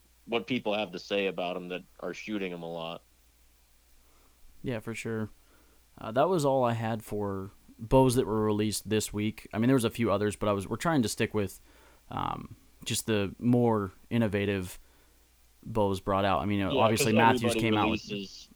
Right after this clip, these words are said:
Speaker 1: their
Speaker 2: Yeah.
Speaker 1: new line of bows at A T A.
Speaker 2: Yeah, those were,
Speaker 1: usually.
Speaker 2: I guess, in my opinion, the top two most innovative that I saw. And I was
Speaker 1: Yeah.
Speaker 2: gonna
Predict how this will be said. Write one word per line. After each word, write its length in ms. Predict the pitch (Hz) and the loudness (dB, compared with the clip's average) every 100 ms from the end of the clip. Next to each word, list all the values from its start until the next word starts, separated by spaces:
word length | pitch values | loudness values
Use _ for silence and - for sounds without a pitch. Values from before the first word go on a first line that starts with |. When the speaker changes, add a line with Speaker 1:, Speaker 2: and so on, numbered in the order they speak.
| _ | _
Speaker 1:
their 180 | 101 101 | -4 0
Speaker 2:
Yeah. 100 | 110 | 0
Speaker 1:
new 340 | 101 98 95 - _ _ _ | -2 -4 -8 -12 _ _ _
line 260 | 101 98 92 | -4 -4 -4
of 140 | 85 | -4
bows 380 | 95 92 90 87 | -2 -2 -2 -6
at 140 | 85 - - | -12 -12 -10
A 180 | 92 87 | -10 -8
T 300 | 87 87 90 | -10 -6 -6
A. 260 | 85 85 - - | -6 -8 -12 -14
Speaker 2:
Yeah, 180 | - 104 | -4 -2
those 240 | 95 147 160 | 4 4 4
were, 80 | |
Speaker 1:
usually. 140 | 143 120 | 2 4
Speaker 2:
I 20 | |
guess, 280 | 120 117 - - | 4 2 0 -6
in 140 | 113 | 0
my 180 | 113 113 | 2 2
opinion, 300 | 107 107 104 | 2 0 0
the 80 | 95 | -2
top 320 | - 98 - | -2 -2 -2
two 400 | - 110 104 95 - _ _ _ _ _ _ _ _ _ | -4 -2 -2 -4 -10 _ _ _ _ _ _ _ _ _
most 300 | 123 120 113 | 2 2 2
innovative 520 | 113 98 95 87 80 | 0 0 0 0 -2
that 100 | 80 | -4
I 120 | 71 | -4
saw. 400 | 57 - 71 65 - - - - _ _ | -4 -2 -2 -2 -6 -20 -20 -20 _ _
And 100 | 98 | -2
I 40 | 101 | 0
was 120 | 90 | 2
Speaker 1:
Yeah. 60 | |
Speaker 2:
gonna 260 | 110 101 76 | 0 0 -4